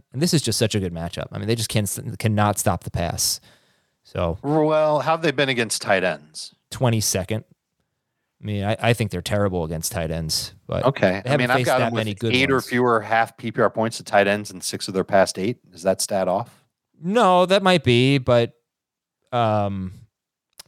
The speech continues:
Speaker 1: who they faced? Logan Thomas twice, Jake Stahl.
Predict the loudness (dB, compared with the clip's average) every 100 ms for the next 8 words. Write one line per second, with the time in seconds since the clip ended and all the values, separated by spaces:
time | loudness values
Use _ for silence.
0 | -4 0 2 4 2 2 0 0 0 0
1 | 0 -2 -2 0 0 2 0 -4 -6 -12
2 | _ _ _ -2 0 0 2 4 4 2
3 | -4